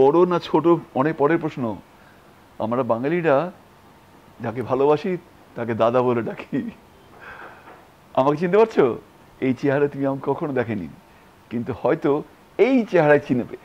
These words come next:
আমার নাম পিসি সরকার, আমি ম্যাজিক দেখাই। তুমি যেরকম ফুটবল দিয়ে ম্যাজিক দেখাও, আমি সেরকম মানুষের মনের মধ্যে ম্যাজিক দেখাই। কথা দিয়ে গেছিলে,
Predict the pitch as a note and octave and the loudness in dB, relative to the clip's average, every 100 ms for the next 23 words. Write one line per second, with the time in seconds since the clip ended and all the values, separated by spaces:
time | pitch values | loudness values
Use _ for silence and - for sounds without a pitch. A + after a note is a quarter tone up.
0 | - _ - - - - - _ - _ | -20 _ -20 -20 -20 -20 -20 _ -20 _
1 | _ _ - - - - - - - - | _ _ -20 -20 -20 -20 -20 -20 -20 -20
2 | - - - - - - _ - A#2+ A#2+ | -20 -20 -20 -20 -20 -20 _ -4 2 2
3 | B2 A#2+ A2+ - - C3 C#3+ B2+ G2+ - | 2 -2 -4 -8 -8 -6 -6 -4 -4 -4
4 | - - - _ - _ - B2 A#2+ B2 | -10 -12 -20 _ -20 _ -6 -4 -2 -4
5 | C3 A#2 A2+ - - B2 - _ _ _ | -4 -4 -6 -6 -10 -12 -18 _ _ _
6 | - - - D3 D3+ D#3 D3+ D#3+ D3 - | -20 -20 -10 -6 -2 0 0 -4 -6 -6
7 | C#3 C#3+ D3+ D#3 D#3 E3 E3 E3+ G#3 D4+ | -4 -4 -4 -2 -2 -4 -4 -4 -4 -10
8 | - _ - _ _ _ _ - G#2+ G2+ | -12 _ -20 _ _ _ _ -12 -10 -8
9 | A2 G2 A2 G2+ - - _ - B2+ C3+ | -10 -10 -10 -12 -16 -20 _ -12 -10 -8
10 | D#3+ B2+ B2 C3+ D#3 E3 C#3 A#2+ G#2+ F2+ | -8 -8 -8 -8 -6 -4 -4 -6 -8 -10
11 | - - - - - _ _ - G2+ A#2+ | -14 -16 -16 -20 -20 _ _ -10 -6 -2
12 | C3 A#2+ A2 G#2+ | 0 -2 -4 -8